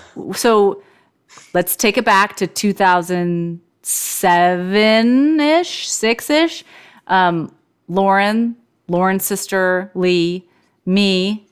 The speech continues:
Speaker 2: and Jake, who Lauren would eventually marry, meet up at our favorite place for wings.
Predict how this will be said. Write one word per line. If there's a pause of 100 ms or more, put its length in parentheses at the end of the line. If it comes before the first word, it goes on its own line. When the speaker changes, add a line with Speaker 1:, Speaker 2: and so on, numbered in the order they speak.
(100)
Speaker 2:
and (140)
Jake, (160)
who
Lauren
would
eventually
marry, (600)
meet
up
at
our
favorite
place
for
wings.